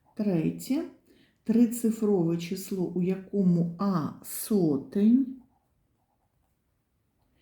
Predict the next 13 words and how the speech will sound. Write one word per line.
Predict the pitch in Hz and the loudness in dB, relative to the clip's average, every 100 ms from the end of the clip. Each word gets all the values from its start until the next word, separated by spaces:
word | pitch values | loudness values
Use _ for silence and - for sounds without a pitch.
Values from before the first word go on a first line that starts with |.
| _ _ _ | _ _ _
б | 175 165 214 233 185 127 - - - | -2 4 6 6 4 0 -4 -10 -6
десятків | 160 196 202 - 208 170 143 127 127 - - 254 320 - - _ _ _ _ _ _ _ | 0 0 0 -4 -4 -2 -2 -4 -6 -12 -2 -2 -2 -8 -20 _ _ _ _ _ _ _
і | 285 285 | -2 -2
с | - - 339 | -4 -2 2
одиниць. | 285 196 175 151 160 - - - _ _ _ _ _ _ _ _ _ _ _ _ _ _ - | 4 4 2 0 -4 -10 -18 -20 _ _ _ _ _ _ _ _ _ _ _ _ _ _ -2
І | 214 | -2
четверте. | - 170 175 170 160 165 - 285 320 - - _ _ | 0 -6 -6 -4 -2 -4 -4 -4 -4 -10 -20 _ _
Трицифрове | 220 220 - 226 226 220 185 185 | 2 2 2 -2 2 2 2 -2
число, | - 202 - 208 190 | -4 -6 -2 0 0
у | 190 | 0
якому | 196 196 - 196 180 180 - | -2 -2 -4 2 2 2 0
м | 220 190 180 196 | 2 4 2 0
сотень, | - - 247 247 240 262 254 262 | -4 -4 0 0 0 0 2 2